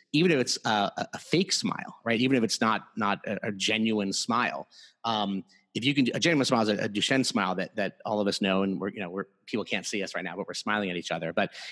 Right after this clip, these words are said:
e-, e-, even just, just using those muscles in a, in a smile formation will make you feel happier inside,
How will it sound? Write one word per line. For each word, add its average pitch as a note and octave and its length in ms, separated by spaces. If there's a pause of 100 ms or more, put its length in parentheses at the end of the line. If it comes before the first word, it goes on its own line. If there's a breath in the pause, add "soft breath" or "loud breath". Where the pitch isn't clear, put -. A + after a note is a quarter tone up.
(140 loud breath)
e-, D3+ 140
e-, F#3 220
even G3+ 220
just, - 240
just A2+ 180
using C3 300
those A2 180
muscles G#2 460
in G#2 100
a, F#2+ 120
in G2 180
a F2+ 100
smile G#2 560
formation G2 760 (320 loud breath)
will A#2+ 160
make A2 320
you G2+ 240
feel A#2+ 180
happier G#2+ 340
inside, F2 360